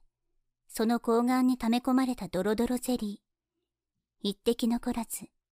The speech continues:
吸い取って差し上げます。それにしても、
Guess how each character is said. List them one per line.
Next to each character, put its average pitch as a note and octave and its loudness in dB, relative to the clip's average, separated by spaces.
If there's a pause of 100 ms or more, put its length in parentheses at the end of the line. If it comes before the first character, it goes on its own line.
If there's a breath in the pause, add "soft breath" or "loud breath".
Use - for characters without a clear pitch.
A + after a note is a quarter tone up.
(340)
吸 - 0
い B3 2
取 D4 2
っ - -4
て A#3+ -8
差 - -4
し - -2
上 G#3+ 0
げ G3 -2
ま G#2 -6
す。 - -14 (1900)
そ G3 -4
れ G#3+ -2
に A#3+ -2
し - -4
て B3 -6
も、 G3 -8